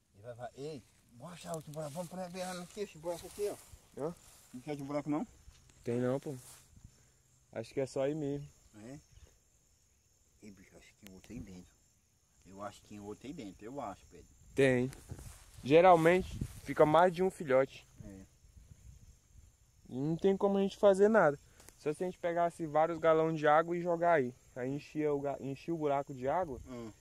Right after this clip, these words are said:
Speaker 2: aí ele ia sair. Já matei muito tatu assim.
Speaker 1: É.
Speaker 2: Pega um galão de vinte litros, um de vinte, um de trinta.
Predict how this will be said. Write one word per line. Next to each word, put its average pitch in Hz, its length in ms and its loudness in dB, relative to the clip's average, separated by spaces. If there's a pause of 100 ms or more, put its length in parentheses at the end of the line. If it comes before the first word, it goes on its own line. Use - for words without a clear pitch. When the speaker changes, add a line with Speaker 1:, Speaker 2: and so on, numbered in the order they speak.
(240)
Speaker 2:
aí 127 180 2
ele 156 240 0
ia 165 120 0
sair. 160 420 0
Já 139 120 0
matei 147 240 0
muito 165 160 -6
tatu 196 320 -2
assim. 135 340 -6 (420)
Speaker 1:
É. 101 180 -16 (120)
Speaker 2:
Pega 175 160 -2
um 180 80 -10
galão 170 300 0
de 160 120 -8
vinte 165 320 -8
litros, 180 340 -6 (120)
um 156 140 -10
de 165 180 -4
vinte, 190 320 -4
um 185 60 -4
de 170 120 -8
trinta. 202 480 -4